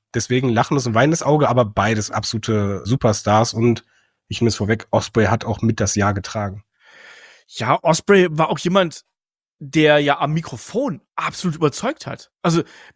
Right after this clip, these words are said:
Speaker 2: da,
Speaker 1: Ja.
Speaker 2: das hätte ich halt auch nie gedacht. Der hat ja so unbekümmert, authentisch und er hat ja gebrannt am Mikrofon, als er dann wirklich angekommen ist.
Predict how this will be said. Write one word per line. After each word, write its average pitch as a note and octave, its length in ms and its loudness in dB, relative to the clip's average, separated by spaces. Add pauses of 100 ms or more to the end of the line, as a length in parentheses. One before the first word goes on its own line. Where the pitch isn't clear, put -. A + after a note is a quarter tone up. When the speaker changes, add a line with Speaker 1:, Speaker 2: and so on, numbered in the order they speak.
(420)
Speaker 2:
da, G3 180 2
Speaker 1:
Ja. A2 100 0
Speaker 2:
das F3+ 160 -2
hätte A#3 120 0
ich F#3+ 100 -6
halt D#3 120 -4
auch A3 180 0
nie F3 180 -2
gedacht. F3+ 380 -2
Der D3 100 0
hat F3 140 -4
ja D#3+ 100 4
so E3 440 0 (920)
unbekümmert, C#4 880 -2
authentisch F#3 760 0 (360)
und G3 360 0 (340)
er F#3+ 80 -4
hat - 100 -2
ja G#3+ 80 4
gebrannt D#3+ 760 -2
am D#3 100 0
Mikrofon, D3 580 -4
als G3+ 200 2
er F#3+ 100 -2
dann D#3 160 0
wirklich D#3+ 300 -6
angekommen D3+ 520 -2
ist. - 380 -8